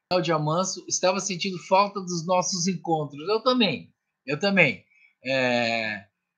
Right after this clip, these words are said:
porque, na verdade, é, Del Paulon,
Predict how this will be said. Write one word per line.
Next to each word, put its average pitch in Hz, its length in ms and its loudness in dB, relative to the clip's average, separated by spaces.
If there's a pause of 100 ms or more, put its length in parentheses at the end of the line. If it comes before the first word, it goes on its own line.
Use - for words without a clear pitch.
(160)
porque, 139 320 -4
na 165 200 2
verdade, 147 840 2 (460)
é, 127 320 -6 (140)
Del 165 680 2 (280)
Paulon, 151 880 4